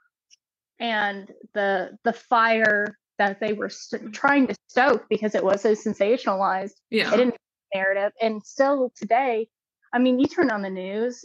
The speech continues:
Speaker 1: and there's almost nothing that is positive. You know, you're not gonna hear about a new rec center being built, built or, you know, a student winning a, a national
Speaker 2: Hmm.
Speaker 1: merit scholarship.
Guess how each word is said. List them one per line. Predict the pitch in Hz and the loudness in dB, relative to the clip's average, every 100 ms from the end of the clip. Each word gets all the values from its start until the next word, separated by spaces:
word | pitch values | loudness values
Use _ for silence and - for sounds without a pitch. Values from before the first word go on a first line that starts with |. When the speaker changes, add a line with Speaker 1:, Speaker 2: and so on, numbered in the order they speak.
| - | -8
Speaker 1:
and | 202 202 202 196 202 _ _ _ _ _ _ | -2 0 0 -2 -8 _ _ _ _ _ _
there's | - 240 254 | 0 2 2
almost | 247 262 269 262 | 2 2 2 2
nothing | 233 214 240 262 202 185 208 _ _ _ - | 2 2 0 -4 -4 -8 -12 _ _ _ -2
that | 208 | 0
is | 196 - - | 0 -4 -2
positive. | 214 202 214 208 - - 226 - _ _ _ _ _ _ | 2 2 2 -2 -4 -8 -14 -20 _ _ _ _ _ _
You | 220 | -2
know, | 214 | 2
you're | 214 226 | 2 2
not | 233 - | 2 0
gonna | 220 | -2
hear | 202 208 | -2 0
about | 202 196 190 185 175 | 2 2 2 2 2
a | - | 0
new | 208 208 | -2 -2
rec | 190 190 185 | 0 -2 -2
center | - 214 185 180 | -6 -4 -4 -2
being | 185 185 185 | -2 -4 -2
built, | 180 170 - - 190 | 0 0 0 -6 0
built | 214 196 175 - - | 4 4 2 -2 -2
or, | 196 190 185 185 196 _ _ _ _ | 2 2 2 0 -4 _ _ _ _
you | 208 | -4
know, | 196 190 185 - - _ _ | 0 2 0 -4 -14 _ _
a | 196 196 | -4 -4
student | - - - 240 220 214 202 - - _ _ _ _ _ - | -6 -20 -2 2 4 4 2 -2 -16 _ _ _ _ _ -8
winning | 202 208 202 196 | -2 0 0 0
a, | 185 175 - | 0 0 -2
a | |
national | 214 214 196 208 - 190 185 - _ _ - | -2 2 2 2 -2 -6 -6 -12 _ _ -6
Speaker 2:
Hmm. | 220 | 2
Speaker 1:
merit | 208 196 - | 4 2 0
scholarship. | - 202 202 196 190 - - - | -10 -10 -2 -2 -2 -4 -6 -8